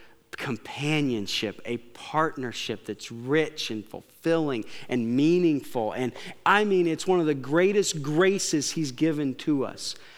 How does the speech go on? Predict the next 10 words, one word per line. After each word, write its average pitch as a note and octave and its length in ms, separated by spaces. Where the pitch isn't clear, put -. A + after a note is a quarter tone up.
But D3+ 120
for D3 180
that E3+ 340
to A3 100
happen D#3 580
and C#3 180
us C#3 220
just - 320
merely C3+ 580
existing, C3+ 760